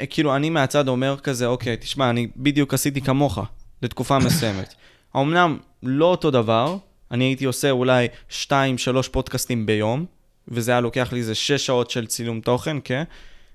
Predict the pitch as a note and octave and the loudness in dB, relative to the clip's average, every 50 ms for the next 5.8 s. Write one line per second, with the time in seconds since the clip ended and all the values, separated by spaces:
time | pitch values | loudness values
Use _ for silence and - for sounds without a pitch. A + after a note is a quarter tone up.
0 | - - - - A2+ A2+ A#2 A2+ A2+ A#2 - - - G3+ G3+ F#3+ G#3 G3+ - - | -20 -16 -10 -8 -4 -4 -2 -2 -4 -4 -4 -2 0 0 0 0 -2 -4 -8 -8
1 | C#3+ B2 A#2 A#2 A#2+ C3+ D3 C#3 C3 - - C#3 C3 C3 B2 B2+ A#2+ A2+ - - | -4 -4 -4 -2 -2 -2 -2 0 0 -2 -2 -2 -2 -2 -2 -4 -4 -6 -6 -6
2 | G#2 G#2+ G#2+ - C3+ C3+ B2+ B2 - - A#2 A2+ A#2 A2+ A#2 A2 G2+ G2+ G2+ G#2 | -8 -8 -6 -2 -2 0 0 -2 -2 0 0 0 2 0 0 -2 -4 -6 -6 -6
3 | - - - - - B2 A2 G#2 - - - - - - _ - - - - - | -6 -6 -6 -2 0 0 0 0 -2 -12 -16 -16 -18 -20 _ -20 -20 -20 -20 -10
4 | - - D3+ F3 F#3 G3 F3+ - G3 G3 F#3+ - - C#3 G3 A#3 G3+ D3 A#2 A2 | -4 -2 0 2 4 2 2 2 2 0 0 0 -2 -2 -2 -2 -4 -2 -2 -2
5 | G#2 G#2 A2 B2+ D3 - F3+ F3 E3+ - - A#2+ A#2 A2 G#2+ | 0 0 0 -2 -2 -2 -4 -4 -4 -2 0 0 0 0 0